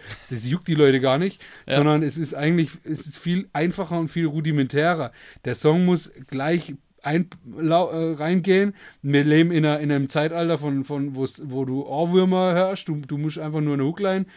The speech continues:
Speaker 1: sofort rein, du, du kannst auch nicht mehr
Speaker 2: Mhm.
Speaker 1: irgendwie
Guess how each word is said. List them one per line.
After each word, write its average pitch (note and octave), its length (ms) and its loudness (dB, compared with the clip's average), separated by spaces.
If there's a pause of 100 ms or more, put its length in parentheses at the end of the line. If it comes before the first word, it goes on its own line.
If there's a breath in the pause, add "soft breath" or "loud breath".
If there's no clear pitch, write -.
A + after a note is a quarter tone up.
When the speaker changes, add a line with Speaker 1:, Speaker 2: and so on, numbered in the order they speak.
(120)
Speaker 1:
sofort D#3 440 -2
rein, E3 360 0
du, D3+ 120 -4
du C3+ 140 -14
kannst D3+ 240 -4
auch D#3+ 80 0
nicht D#3+ 160 0
mehr D#3 140 2
Speaker 2:
Mhm. D#3+ 40 0
Speaker 1:
irgendwie D3+ 360 -2